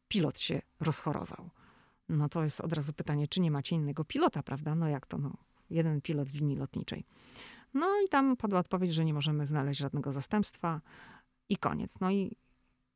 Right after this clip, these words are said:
no to pytanie jest, a kto wyrówna te straty, tak? No bo wiadomo, no gdzieś tam lecisz, to masz, nie wiem, hotel zarezerwowany, samochód wypożyczony, no, y, może masz spotkanie rano zaplanowane, no to wszystko się sypie, tak?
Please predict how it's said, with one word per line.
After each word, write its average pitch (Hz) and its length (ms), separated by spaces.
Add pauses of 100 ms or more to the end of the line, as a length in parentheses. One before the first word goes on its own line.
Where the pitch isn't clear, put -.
(120)
no 165 80
to 160 100
pytanie 160 300
jest, 151 120
a 165 40
kto - 180
wyrówna 147 380
te 202 100
straty, - 380
tak? 147 200
No 165 80
bo 151 120
wiadomo, 147 400
no 147 80
gdzieś 151 200
tam 165 140
lecisz, - 320
to 175 100
masz, 143 260
nie 135 60
wiem, - 180
hotel 180 320
zarezerwowany, 156 720
samochód 160 520
wypożyczony, 156 680
no, - 160 (380)
y, - 280
może 151 200
masz - 160
spotkanie 185 520
rano 165 220
zaplanowane, 151 580
no 151 100
to - 100
wszystko - 280
się 175 120
sypie, - 280
tak? - 220